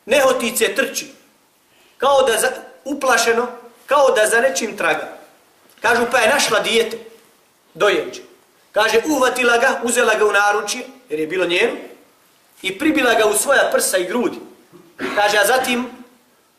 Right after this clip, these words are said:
ga je podojila. Pa kaže Rasul sallallahu alaihi wa sallam,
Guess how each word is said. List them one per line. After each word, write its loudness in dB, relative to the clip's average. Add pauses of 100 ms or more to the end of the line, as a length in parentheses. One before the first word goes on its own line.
(1600)
ga -2
je 2
podojila. 0 (1120)
Pa -2
kaže 2
Rasul 2
sallallahu 2
alaihi 4
wa 0
sallam, 2